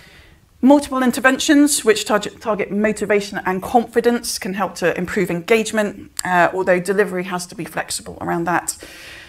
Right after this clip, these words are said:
Um, one-to-one tailored engagement, uh, that's, that's really vital. We found that learning communities can help sixteen to eighteen-year-olds,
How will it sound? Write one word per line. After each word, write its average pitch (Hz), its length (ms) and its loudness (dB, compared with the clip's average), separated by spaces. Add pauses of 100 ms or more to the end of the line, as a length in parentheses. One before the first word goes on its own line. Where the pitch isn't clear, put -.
Um, 180 540 -4 (220)
one-to-one 196 840 0
tailored 202 480 0
engagement, 190 760 -4 (100)
uh, 160 280 2
that's, - 280 0 (140)
that's - 260 -4
really 165 360 -4 (160)
vital. 175 520 -6 (800)
We 220 120 -8
found 226 220 6
that 220 120 0
learning 240 260 8
communities 247 640 0
can 208 140 -2
help 202 280 -2
sixteen - 440 -10
to - 120 -8
eighteen-year-olds, 196 880 -2